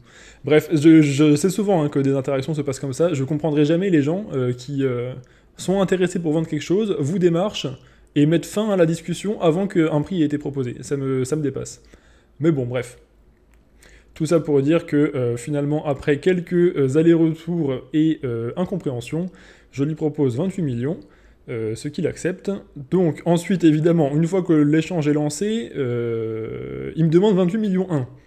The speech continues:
Alors on connaît tous les histoires du, euh, « je te prends dix-neuf millions cinq plus, euh, furibond majeur ».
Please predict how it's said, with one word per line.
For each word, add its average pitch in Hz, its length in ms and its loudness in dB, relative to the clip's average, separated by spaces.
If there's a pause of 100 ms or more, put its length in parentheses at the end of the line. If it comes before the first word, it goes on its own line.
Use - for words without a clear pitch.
(480)
Alors 147 240 2
on 151 100 2
connaît 196 220 2
tous 233 220 -2
les 170 200 0
histoires 180 400 0
du, 170 200 0
euh, « 135 380 2
je 135 60 -14
te 170 80 -2
prends 175 280 -2
dix-neuf 160 320 0
millions 165 220 0
cinq 170 260 -4
plus, - 220 -6
euh, 139 140 -2
furibond 143 340 -4
majeur ». 147 480 -4